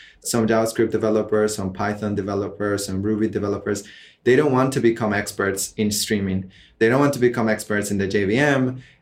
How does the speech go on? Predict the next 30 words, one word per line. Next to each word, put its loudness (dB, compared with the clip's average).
They 4
want 4
to 4
write 2
code 4
in 0
their 0
native 2
programming 2
languages, 0
and -2
they 0
sort 0
of 0
understand -4
that. -4
And -4
so 4
that's 4
what 4
people 2
love 4
about 2
us -8
is, -2
is -4
really 4
that 0
single 0
binary. -8